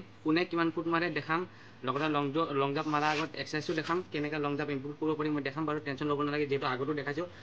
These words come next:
তো এতিয়া, মানে, মই যিহেতু তিনিমাহমান হ'ল চাগে মই video' নিদিয়া, But একো নাই, এতিয়া আকৌ মই finally video' দিম। আজিৰ পৰা start কৰিম, যিহেতু আজিৰ পৰা আৰু টুকুৰহঁতে সদায় আহিব। মানে, এইকেইদিন, মানে, টুকুৰহঁতৰ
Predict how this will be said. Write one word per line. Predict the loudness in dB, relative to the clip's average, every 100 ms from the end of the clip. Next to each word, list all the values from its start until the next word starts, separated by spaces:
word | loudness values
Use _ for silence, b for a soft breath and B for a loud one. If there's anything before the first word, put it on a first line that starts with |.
| B B -2
তো | 2
এতিয়া, | 2 2 0
মানে, | 2 2 2
মই | 2 2 2 2
যিহেতু | 2 2 2
তিনিমাহমান | 4 4 4 4
হ'ল | 4 2
চাগে | 2 -2
মই | 0 0
video' | 2 2
নিদিয়া, | 2 0 -2 -16 -18 -18 -14 0
But | 0 0 -2
একো | 0 2
নাই, | 2 2 0 0
এতিয়া | 2 4 2
আকৌ | 2
মই | -2 0
finally | 0 4 4
video' | 4 4 2 2
দিম। | 0 0 -2
আজিৰ | 2 2
পৰা | 4 0
start | 0 -2
কৰিম, | 0 2 2
যিহেতু | 2
আজিৰ | 0 0 -2
পৰা | 0 0
আৰু | 0 -2
টুকুৰহঁতে | 0 2 2 -2
সদায় | 0 0
আহিব। | 2
মানে, | 2 2
এইকেইদিন, | 2 0 2
মানে, | 0 -2 B B B
টুকুৰহঁতৰ | -2 2 2